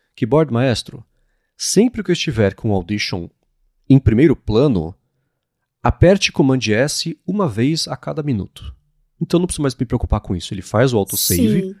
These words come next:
Speaker 1: a cada minuto ele salva sozinho, né? Porque eu ent-, eu,
Speaker 2: Hum.
Speaker 1: eu tava fazendo o quê? Eu,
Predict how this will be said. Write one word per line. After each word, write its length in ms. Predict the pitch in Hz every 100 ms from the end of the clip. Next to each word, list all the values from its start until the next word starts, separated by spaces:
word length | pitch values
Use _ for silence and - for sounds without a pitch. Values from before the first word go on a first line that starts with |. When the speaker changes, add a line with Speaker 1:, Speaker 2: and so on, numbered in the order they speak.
| _
Speaker 1:
a 100 | -
cada 200 | 104 139
minuto 260 | 143 117 98
ele 100 | 101
salva 280 | - 90 95
sozinho, 880 | - - - 101 85 85 87 151 196 -
né? 140 | 110 - _ _ -
Porque 240 | 101 131
eu 220 | 139 135
ent-, 180 | 165 226
eu, 80 | 131
Speaker 2:
Hum. 40 |
Speaker 1:
eu 120 | 107 120
tava 280 | - 139
fazendo 260 | 160 147 156
o 40 |
quê? 280 | 165 123 87 - _ _ _ _ _
Eu, 160 | 101